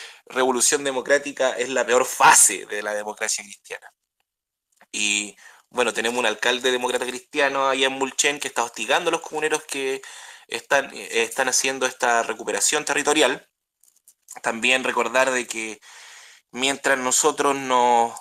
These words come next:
descrestamos o peleamos y nos enojamos con las traiciones, con la Convención Constitucional, el pueblo mapuche, los peñi,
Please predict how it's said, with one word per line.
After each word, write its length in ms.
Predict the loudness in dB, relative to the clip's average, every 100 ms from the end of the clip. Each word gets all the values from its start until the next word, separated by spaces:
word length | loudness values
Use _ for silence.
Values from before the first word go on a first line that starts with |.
| -8
descrestamos 760 | -8 -6 -6 4 6 6 4 4
o 320 | 4 2 0
peleamos 840 | -4 0 2 2 0 -2 -2 -4
y 120 | -10
nos 160 | -12 -10
enojamos 680 | -8 2 6 6 6 -2 -2
con 440 | -4 -4 -8 -10 -8
las 160 | -8
traiciones, 640 | -8 -4 -2 4 4 4 0
con 160 | -2 -2
la 80 |
Convención 460 | -4 -10 -10 -6 -4
Constitucional, 720 | -2 -2 -4 -10 -2 -2 -2 -8 -18 -18 -20 -20 _
el 160 | -6 2
pueblo 420 | 6 6 6 2
mapuche, 680 | 0 -2 -4 -4 -6 -8 -16 _ _ -20 -16
los 140 | -16
peñi, 540 | -4 -2 -2 -6 -12